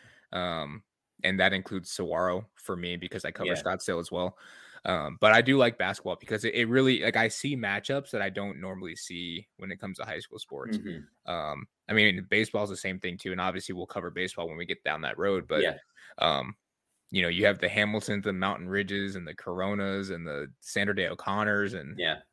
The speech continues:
Speaker 2: all
Speaker 1: just, uh,
Speaker 2: over.
Speaker 1: yeah, it really is football that's, like, just the center of the East Valley, basically.
Speaker 2: Yeah.
Speaker 1: Except for, like I said, Liberty, Cactus, all those teams,
Speaker 2: Yeah.
Speaker 1: Centennial. So,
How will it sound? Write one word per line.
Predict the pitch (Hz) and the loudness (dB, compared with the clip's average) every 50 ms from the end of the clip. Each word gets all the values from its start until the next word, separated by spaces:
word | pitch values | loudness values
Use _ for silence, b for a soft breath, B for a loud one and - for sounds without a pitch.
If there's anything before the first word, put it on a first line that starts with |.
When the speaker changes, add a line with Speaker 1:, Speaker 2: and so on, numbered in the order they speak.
| _ _ _ _ - | _ _ _ _ 4
Speaker 2:
all | 104 123 135 | 6 6 8
Speaker 1:
just, | 117 107 107 | 8 6 4
uh, | 101 | 2
Speaker 2:
over. | 82 80 76 - _ _ _ _ _ | 0 -2 -4 -8 _ _ _ _ _
Speaker 1:
yeah, | - 95 92 85 82 - B B B B B B | 0 2 4 4 2 0 B B B B B B
it | - 127 | 6 10
really | 143 170 202 185 151 131 | 12 12 12 12 12 10
is | 127 113 - | 8 6 4
football | - - 107 95 - 85 90 90 80 | -2 -2 -2 -2 -2 -4 -4 -4 -4
that's, | 85 90 - - | -6 -6 -6 -4
like, | 90 78 - - - _ _ _ _ _ _ _ _ _ _ _ _ _ _ _ _ _ _ - | -6 -6 -6 -10 -16 _ _ _ _ _ _ _ _ _ _ _ _ _ _ _ _ _ _ -6
just | 95 87 - - - _ _ _ _ _ _ _ _ _ _ _ _ - | -4 -4 -4 -6 -10 _ _ _ _ _ _ _ _ _ _ _ _ -10
the | 92 - | -6 -4
center | - 107 107 98 92 90 | 0 2 4 4 4 2
of | 85 82 | 2 0
the | 87 87 | -4 -8
East | 95 - - | -10 -8 -6
Valley, | - 78 73 71 71 64 131 123 | -2 -2 -2 -2 -2 -6 -8 -8
basically. | - 80 82 - - 90 87 | -6 -6 -6 -4 -4 -2 0
Speaker 2:
Yeah. | 82 82 | 0 2
Speaker 1:
Except | - 117 - | 2 0 0
for, | 107 98 | -2 -2
like | 98 101 101 | 0 0 0
I | - - | -2 -4
said, | - - 90 | -6 -8 -8
Liberty, | 92 92 82 85 82 82 - | -8 -8 -8 -10 -12 -10 -6
Cactus, | - 90 - - - - 82 - | -6 -6 -6 -6 -8 -12 -12 -12
all | - - | -12 -12
those | - - - | -12 -12 -12
teams, | - 92 - - - | -12 -12 -12 -12 -16
Speaker 2:
Yeah. | _ - | _ -12
Speaker 1:
Centennial. | - - 98 - 98 80 76 - - 101 - - _ | -10 -8 -4 -2 0 0 -2 -2 -4 -10 -14 -16 _
So, | - - - - 101 | -12 -8 -6 -6 -6